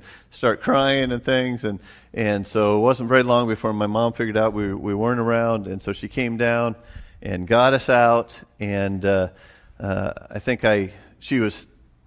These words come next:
you know, the, one of those hug things and then spank things at the sa-, <laughs> at the same time, pretty much. But, um, but we were stuck in the mud. I, I heard a, a story, um, that just happened recently in, in a suburb of Saint Louis,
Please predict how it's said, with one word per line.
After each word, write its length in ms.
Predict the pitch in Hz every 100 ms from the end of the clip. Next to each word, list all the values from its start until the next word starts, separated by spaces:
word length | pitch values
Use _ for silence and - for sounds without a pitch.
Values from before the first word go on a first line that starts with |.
| -
you 120 | 107
know, 100 | 104
the, 100 | 107
one 120 | 123
of 60 | 113
those 160 | 110
hug 300 | - 143 135
things 480 | - 135 131 131 120
and 140 | 110
then 180 | 110 107
spank 380 | - 120 120 127
things 340 | 123 117 123
at 100 | 117
the 60 | -
sa-, 220 | - 180 - - - - - -
<laughs> 580 | - - - - - -
at 200 | 131 127
the 100 | 123
same 300 | - 135 127
time, 420 | 143 131 131 123
pretty 240 | - 131
much. 400 | 123 123 131 -
But, 260 | - 123 - - - _
um, 420 | 110 107 98 90 87 - _ _ _ -
but 180 | 110 120
we 100 | 127
were 80 |
stuck 480 | 117 - 165 185 -
in 80 | 123
the 80 | 117
mud. 280 | 135 156 123
I, 160 | 127 - - -
I 140 | 131
heard 240 | 135 151
a, 400 | 139 127 - - - - -
a 100 | 123
story, 580 | - 160 143 139 123 107 - -
um, 340 | 127 107 110 104
that 220 | 113 -
just 200 | 120 -
happened 340 | 135 127 117
recently 760 | 120 139 - 113 120 113 107 107
in, 260 | 107 - -
in 180 | 110 104
a 220 | 98 95
suburb 560 | - - 127 120 113 101
of 120 | 95
Saint 280 | 131 120 90
Louis, 480 | 147 110 101 -